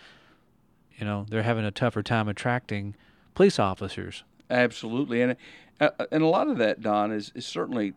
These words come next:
Speaker 2: the scrutiny, as you mentioned before, the scrutiny that police are under. And I've, uh, you know, uh, police should be held to a higher standard. I absolutely have agreed with that my whole career. Uh,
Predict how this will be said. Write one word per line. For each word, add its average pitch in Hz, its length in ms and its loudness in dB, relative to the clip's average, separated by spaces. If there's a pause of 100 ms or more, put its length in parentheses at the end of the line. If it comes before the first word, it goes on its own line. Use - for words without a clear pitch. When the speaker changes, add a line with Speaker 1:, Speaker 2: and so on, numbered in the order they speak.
Speaker 2:
the 104 140 -10
scrutiny, 123 580 -2
as 104 180 -4
you 113 140 -4
mentioned 107 400 -2
before, 135 300 -6
the 107 80 -4
scrutiny 135 440 -6
that 95 220 -8
police 98 440 -8
are 98 100 -4
under. 143 220 0
And 123 120 -2 (600)
I've, 190 220 0
uh, - 80 6 (540)
you 175 120 -6
know, 175 240 -2 (100)
uh, 120 400 -2 (140)
police 208 300 0
should 165 260 -2
be 135 140 8
held 139 460 6
to 185 120 4
a - 40 4
higher 175 280 0
standard. 170 580 -2 (260)
I 117 100 4
absolutely 139 540 2
have 110 80 -2
agreed 123 380 0
with 117 120 -8
that 123 200 2
my 113 100 0
whole 113 200 -2
career. 135 480 -6 (480)
Uh, 104 400 2